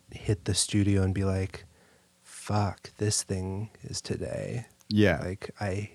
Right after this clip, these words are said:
Speaker 1: hate this." <laughs> Like, <laughs> um, I don't know if I've ever had that. Maybe a couple of times.
Speaker 2: But you're, like,
Speaker 1: But <laughs>
Speaker 2: not, you're not in that position anymore where you're, you know, the main engineer at Supernatural and maybe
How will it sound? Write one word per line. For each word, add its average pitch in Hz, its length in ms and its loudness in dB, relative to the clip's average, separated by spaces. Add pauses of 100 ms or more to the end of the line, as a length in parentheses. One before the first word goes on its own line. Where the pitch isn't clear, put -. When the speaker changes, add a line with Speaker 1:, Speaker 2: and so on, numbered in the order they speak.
(160)
Speaker 1:
hate 104 360 -4
this." - 600 -8 (160)
<laughs> 190 140 0
Like, 202 320 12
<laughs> 254 960 10
um, 98 520 2 (520)
I 107 60 -2
don't 135 120 2
know 151 80 2
if 135 120 0
I've 110 160 -2
ever 98 220 -4
had 95 220 -10
that. 135 200 -10 (140)
Maybe 208 160 4
a 196 40 4
couple 143 240 0
of 95 80 -8
times. - 140 -10
Speaker 2:
But 160 140 10
you're, 165 140 4
like, 151 160 6
Speaker 1:
But 139 300 12
<laughs> - 20 10
Speaker 2:
not, 226 100 12
you're 160 140 8
not 156 240 8
in 117 60 4
that 104 220 6
position 113 420 2
anymore 104 400 2
where 98 100 6
you're, 92 280 4 (760)
you 92 100 -10
know, 78 280 -10 (400)
the 90 360 2
main 98 380 2
engineer 92 640 4
at 90 180 2
Supernatural 95 760 4
and 90 120 2
maybe 90 380 2